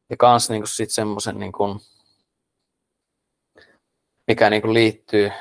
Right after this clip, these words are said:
liittyy tietyllä tavalla siihen, on kans semmonen niinku voittamisen kulttuuri. Et niinku, mun mielestä niinku toi Rivera sanoi just, just silloin hyvin, kun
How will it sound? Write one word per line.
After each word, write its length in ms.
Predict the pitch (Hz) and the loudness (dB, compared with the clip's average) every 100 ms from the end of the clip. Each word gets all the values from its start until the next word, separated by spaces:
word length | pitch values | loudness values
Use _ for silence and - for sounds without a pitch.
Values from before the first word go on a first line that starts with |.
| - _ _ 110 | -18 _ _ -4
liittyy 380 | 113 - 104 | -4 -2 -4
tietyllä 420 | 98 98 95 92 98 | -2 -4 -4 -6 -4
tavalla 220 | 98 95 | -4 -4
siihen, 260 | - 98 | -6 -8
on 100 | 92 | -8
kans 180 | 92 95 | -6 -6
semmonen 300 | 95 95 92 | -6 -10 -12
niinku 180 | 95 - 113 | -14 -6 2
voittamisen 540 | 104 98 87 90 90 | 2 2 -8 -10 -6
kulttuuri. 680 | 104 101 95 _ - 85 - - _ _ _ _ _ _ _ - 87 | 0 0 -2 _ -6 -6 -6 -16 _ _ _ _ _ _ _ -12 -10
Et 240 | - - | -10 -12
niinku, 480 | - 90 92 - 92 92 92 92 _ _ _ _ _ _ _ _ | -16 -14 -14 -6 -4 -4 -8 -14 _ _ _ _ _ _ _ _
mun 140 | 107 101 | -6 -2
mielestä 360 | 98 95 - | -2 -2 -4
niinku 280 | 101 95 - 101 95 95 _ _ _ _ _ _ _ _ _ _ _ 104 | -8 -8 0 0 0 -8 _ _ _ _ _ _ _ _ _ _ _ 2
toi 480 | 98 98 98 98 92 _ _ _ _ _ _ _ _ _ - | 4 6 4 0 -6 _ _ _ _ _ _ _ _ _ -6
Rivera 460 | - 113 113 101 98 | 2 6 6 6 2
sanoi 300 | 98 98 95 | -2 -4 -6
just, 240 | - - _ _ - | -8 -14 _ _ -12
just 280 | 95 98 - | -8 -6 -4
silloin 280 | 104 98 107 | -4 -2 -2
hyvin, 220 | 101 95 | -2 -4
kun 180 | 92 | -6